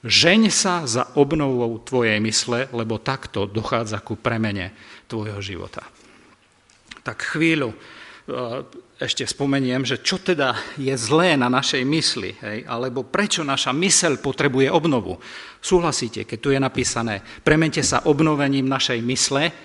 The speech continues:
tak tu sa hovorí, že naša myseľ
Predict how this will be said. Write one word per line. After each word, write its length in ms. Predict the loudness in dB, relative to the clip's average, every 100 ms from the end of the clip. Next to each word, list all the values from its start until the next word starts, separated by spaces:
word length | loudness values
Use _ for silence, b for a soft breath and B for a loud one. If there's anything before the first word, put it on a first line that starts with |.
| B B B _
tak 300 | -6 -6 -8
tu 100 | -8
sa 220 | -6 -6
hovorí, 600 | -4 -2 0 0 0 -2
že 120 | -6
naša 400 | -6 -2 0 2
myseľ 840 | 0 0 2 2 2 2 0 -2 -12